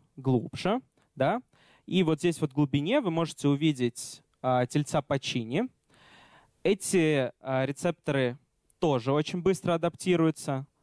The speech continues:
но их значительно меньше, то есть их всего десять процентов. При этом на самом деле, а, а, тельца Пачини, они очень чувствительны, крайне чувствительные.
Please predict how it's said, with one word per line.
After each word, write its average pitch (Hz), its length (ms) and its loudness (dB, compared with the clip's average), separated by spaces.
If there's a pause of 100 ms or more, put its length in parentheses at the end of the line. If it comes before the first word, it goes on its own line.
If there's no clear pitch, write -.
(120)
но 143 160 0
их 240 340 -2 (140)
значительно 147 560 0
меньше, 135 640 -2 (120)
то - 60 -4
есть - 280 -2
их 180 140 0
всего 151 340 2
десять 143 380 -4
процентов. 135 500 -4 (840)
При 151 140 2
этом 165 540 -2 (140)
на 156 160 -2
самом 208 440 0
деле, 131 480 0 (460)
а, 131 480 0 (460)
а, 127 520 0
тельца 151 360 -2
Пачини, 180 680 -2 (240)
они 165 560 2 (400)
очень 160 300 0
чувствительны, 160 840 0 (440)
крайне 147 440 0
чувствительные. - 840 -8